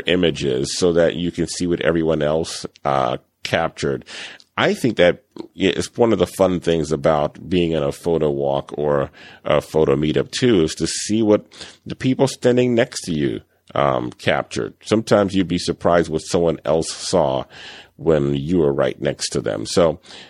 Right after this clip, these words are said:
you know, look for places where you can all share your images together and you see what you all did. All right, so that's it, um, for today. I hope some of those will be helpful for you as you, uh, start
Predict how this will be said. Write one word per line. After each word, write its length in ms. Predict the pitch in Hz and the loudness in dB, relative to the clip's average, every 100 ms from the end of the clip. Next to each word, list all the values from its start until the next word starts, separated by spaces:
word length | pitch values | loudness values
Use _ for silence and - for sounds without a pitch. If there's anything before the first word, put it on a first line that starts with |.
| _ | _
you 140 | - 98 | 0 4
know, 200 | 82 85 | 6 4
look 240 | 95 117 | 2 -2
for 140 | - 113 | 0 0
places 420 | 104 92 95 90 | 2 0 0 0
where 120 | 85 | 0
you 140 | 82 | 0
can 180 | 80 92 | -2 -2
all 420 | - 82 80 80 | 2 2 4 2
share 440 | 80 - 98 92 85 | 0 -2 2 4 4
your 180 | 80 71 | 2 0
images 500 | 73 80 78 76 - | 0 0 -2 -6 -6
together 680 | 71 73 85 80 71 64 | -10 0 2 4 2 -2
and 340 | 60 69 69 67 | -2 -2 -4 -4
you 140 | 73 | -6
see 320 | - - 87 | -6 -4 -2
what 280 | 73 71 - | 0 0 -2
you 240 | - 80 76 | -6 -4 -2
all 180 | 65 62 | -2 -4
did. 360 | 65 62 - _ _ _ _ - | -4 -6 -8 _ _ _ _ -8
All 80 | - | -2
right, 160 | 151 | -2
so 100 | - | 0
that's 320 | 135 139 - 131 | 2 2 2 0
it, 280 | 143 - - - - - | 0 0 -20 -20 -20 -10
um, 280 | 104 110 107 | 0 2 2
for 320 | 101 - 113 | -2 -2 -2
today. 380 | 104 104 98 98 | 0 0 4 4
I 80 | 98 | 2
hope 340 | - 127 139 | 2 0 0
some 220 | - 123 120 | -2 -4 -2
of 100 | 110 | 2
those 320 | 110 110 110 | 2 2 0
will 120 | 101 | -2
be 100 | 101 | -4
helpful 400 | - 104 110 110 | 0 0 0 -10
for 220 | - 110 | -4 -2
you 260 | 101 104 104 | 2 2 2
as 320 | 80 95 92 | 2 2 0
you, 340 | 95 101 98 - - - - _ - | -4 -2 -2 -6 -18 -20 -20 _ -4
uh, 220 | - 85 | 0 0
start 340 | 87 - 104 | 0 2 0